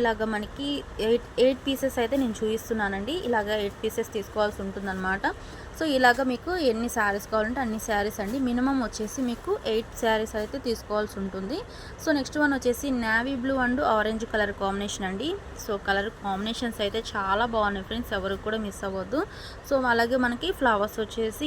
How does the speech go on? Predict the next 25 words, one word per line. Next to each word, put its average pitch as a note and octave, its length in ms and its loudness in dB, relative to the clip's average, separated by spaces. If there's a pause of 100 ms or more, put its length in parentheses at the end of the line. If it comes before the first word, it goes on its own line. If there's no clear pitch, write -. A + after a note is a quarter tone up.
ఇలాగ G#3 220 0 (220)
ఆరెంజ్ A#3+ 320 2
కలర్తో A3 380 2
అయితే G#3 180 -2
ఇచ్చేసారనమాట. F#3+ 720 -4 (140)
So, G#3 60 -10 (100)
చాలా F#3+ 220 0 (100)
బాగున్నాయి, G3 360 -2
ఎవరు G3 220 -4
కూడా A3 180 -2
మిస్ F#3 220 -8
అవ్వద్దు. F#3+ 240 -2 (120)
So, F#3 180 -6
వెంట F#3+ 180 -4 (100)
వెంటనే A3+ 300 -4
అయితే A#3+ 120 -4 (100)
బుక్ G3 200 -6
చేసుకోండి. G3 640 -4 (500)
So, C#4 80 8 (240)
మన A#3 200 2 (100)
నెక్స్ట్ A#3 300 -2
వన్ C4+ 180 6
అయితే B3 140 2 (280)
వాచ్ G#3+ 220 0
చేద్దాం. G#3 280 0